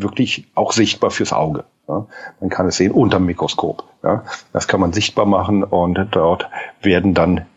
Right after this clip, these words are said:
diese Nachweise geführt. Und das Letzte ist, den Nachweis muss man natürlich führen, dass man wirklich den Effekt auch an dem Protein erzeugt. Ja, und da haben wir, äh, durch,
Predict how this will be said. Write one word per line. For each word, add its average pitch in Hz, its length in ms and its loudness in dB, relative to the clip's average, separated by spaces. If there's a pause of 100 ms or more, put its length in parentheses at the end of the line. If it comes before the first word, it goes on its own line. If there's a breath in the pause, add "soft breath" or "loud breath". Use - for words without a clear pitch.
diese 90 240 4
Nachweise 87 720 0
geführt. - 540 0 (640 loud breath)
Und 131 440 2
das 113 140 0
Letzte 117 380 0
ist, 107 440 -2 (400)
den 101 160 2
Nachweis 92 460 0
muss 98 160 -4
man 95 100 0
natürlich 87 340 -2
führen, 90 240 2
dass 85 160 0
man 87 200 0
wirklich - 300 0
den 92 180 4
Effekt - 520 -2
auch 110 280 0
an 98 220 0
dem 92 240 -2
Protein 98 720 2
erzeugt. - 720 -2
Ja, 95 120 2
und 107 200 -2
da 64 80 -4
haben 92 220 2
wir, 92 220 2 (460 loud breath)
äh, 87 280 2
durch, 82 560 0